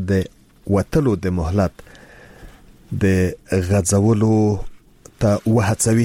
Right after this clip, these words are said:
د امریکا د کانګرس دوه غړي پرون ناڅاپه داسې مهال د کابل نړیوال هوایي ډګر ته ورسېدل چې هلته له څو ورځو راهیسې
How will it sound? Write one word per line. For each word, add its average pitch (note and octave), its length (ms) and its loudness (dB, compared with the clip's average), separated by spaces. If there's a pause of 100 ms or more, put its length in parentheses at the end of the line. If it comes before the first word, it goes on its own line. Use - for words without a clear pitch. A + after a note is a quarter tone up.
(720)
د D#3 100 4
امریکا D#3 360 0
د C#3 80 0 (100)
کانګرس A#2 440 0 (240)
دوه A#2+ 220 2
غړي C3 160 2 (100)
پرون C3+ 260 2
ناڅاپه A#2+ 420 -2
داسې A2+ 260 0
مهال A#2 280 2
د G2 140 -2
کابل A2 320 0
نړیوال G#2 360 2 (100)
هوایي F#2+ 280 2
ډګر G2+ 300 0
ته A#2+ 80 4
ورسېدل D3+ 480 0
چې D#3 80 2 (460)
هلته C3+ 340 0
له G2 100 2
څو G#2 260 -2
ورځو A#2+ 320 0
راهیسې G2 300 0